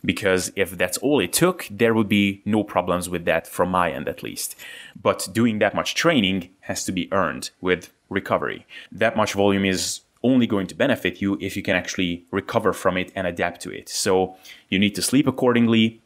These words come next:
eat accordingly, be consistent with your schedule accordingly,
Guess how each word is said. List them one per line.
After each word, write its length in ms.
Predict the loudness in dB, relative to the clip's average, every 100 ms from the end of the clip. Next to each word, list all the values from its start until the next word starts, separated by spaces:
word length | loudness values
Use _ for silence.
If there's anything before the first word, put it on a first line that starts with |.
| 0
eat 160 | 2
accordingly, 800 | 2 2 2 2 2 2 0 -2 -8 -10 -4
be 120 | 0
consistent 640 | 0 0 0 0 -2 -2
with 120 | -4
your 100 | -4
schedule 540 | -4 -2 0 2 0 0
accordingly, 680 | -2 0 2 2 2 0